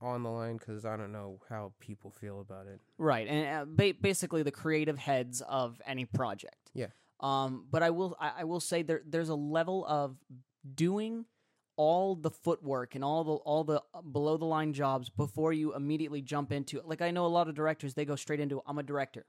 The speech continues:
Speaker 2: I'm a director, I'm a director." And, and the, I, I, I, I find those directors usually are the ones that ask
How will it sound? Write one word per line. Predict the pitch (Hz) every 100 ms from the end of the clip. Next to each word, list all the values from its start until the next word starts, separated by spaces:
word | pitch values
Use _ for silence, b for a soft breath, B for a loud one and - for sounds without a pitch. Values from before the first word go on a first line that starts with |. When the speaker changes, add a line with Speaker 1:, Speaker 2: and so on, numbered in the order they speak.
| _ -
Speaker 2:
I'm | 139
a |
director, | 135 151 147 160
I'm | 135
a | 135
director." | 143 139 123 113 b b b b b b _ -
And, | 165 165
and | 170 165 160
the, | 147 151 139 - _
I, | 143
I, | 110 156 135
I, | 151 _ _
I | 147
find | - 170 180 175 139
those | 156 156
directors | 143 147 143 151 135 135
usually | 143 143 147 156 151
are | 143
the | 135
ones | 131 139 135
that | 143 -
ask | 131 131 -